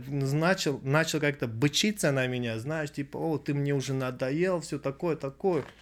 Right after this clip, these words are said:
Я такой, «Ты чё говоришь, блин?» знаешь? Так, я такой не понял, он так, мы пр-, вроде так шути-, шутили, я, ну, шутили, всё такое, он такой бычится на меня. Я такой,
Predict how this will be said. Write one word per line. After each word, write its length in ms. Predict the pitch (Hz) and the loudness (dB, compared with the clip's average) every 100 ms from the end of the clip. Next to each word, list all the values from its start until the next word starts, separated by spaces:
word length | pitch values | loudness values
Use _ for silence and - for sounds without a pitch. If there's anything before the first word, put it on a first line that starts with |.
| - _ - | -20 _ -8
Я 100 | 135 | -4
такой, 460 | 151 147 151 143 120 - - - _ - - - 117 - _ _ _ - | -2 -2 0 -2 -4 -12 -20 -20 _ -20 -20 -14 -14 -14 _ _ _ -8
«Ты 80 | 139 | 0
чё 240 | - 202 | 4 4
говоришь, 560 | 175 175 185 185 143 - | 4 0 0 -2 -2 -4
блин?» 300 | 110 98 101 | -6 -6 -6
знаешь? 520 | 113 135 175 143 - - - - - | -4 -2 0 -2 -6 -12 -18 -16 -10
Так, 120 | 131 139 | -4 2
я 180 | 139 | 4
такой 320 | 123 143 147 131 | 4 0 2 4
не 120 | 131 | 2
понял, 400 | - 170 196 156 | 4 4 6 6
он 140 | 139 | 4
так, 200 | 147 131 - 139 | 2 0 -2 -2
мы 120 | 135 | -2
пр-, 160 | 147 143 | 0 -2
вроде 420 | 127 147 151 135 | 2 2 2 0
так 220 | 147 135 | 2 2
шути-, 400 | - 139 - - - | 0 -2 -4 -10 -6
шутили, 540 | - 151 - 190 180 | -2 -2 -2 -2 0
я, 140 | 147 135 | -2 -2
ну, 500 | 120 127 143 165 165 - - - | -6 -10 -6 -6 -6 -12 -18 -10
шутили, 600 | - 160 151 202 190 147 | -2 0 0 0 2 0
всё 180 | 135 143 | 0 -4
такое, 380 | - - 185 160 | -4 -2 2 4
он 140 | 147 | 2
такой 300 | 143 143 147 | 0 0 0
бычится 500 | 120 160 190 147 - 127 | 0 0 0 -4 -6 -4
на 120 | 123 | -2
меня. 340 | 123 120 113 113 - - - - - _ _ | -2 -4 -6 -10 -20 -20 -20 -20 -20 _ _
Я 120 | 131 | -2
такой, 600 | 135 151 143 143 135 123 | 2 0 2 4 4 2